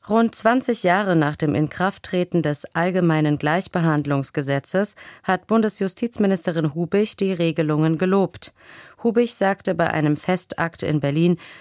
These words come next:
das Gesetz zeige, dass der Kampf gegen Diskriminierung eine Frage der Gerechtigkeit und des gesellschaftlichen Fortschritts sei.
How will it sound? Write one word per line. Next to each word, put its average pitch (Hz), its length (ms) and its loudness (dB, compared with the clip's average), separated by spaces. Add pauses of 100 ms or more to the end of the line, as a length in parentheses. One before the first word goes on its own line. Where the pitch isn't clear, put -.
(100)
das 190 200 0
Gesetz 196 440 -2
zeige, 190 420 0
dass 180 200 0
der 160 120 -2
Kampf 196 400 -4
gegen 151 300 0
Diskriminierung 160 880 2
eine 139 260 0
Frage 147 400 -2
der 139 160 -2
Gerechtigkeit 147 800 -2 (320)
und 185 160 -2
des 175 140 -4
gesellschaftlichen 170 840 -2
Fortschritts 180 640 -4
sei. 113 300 -2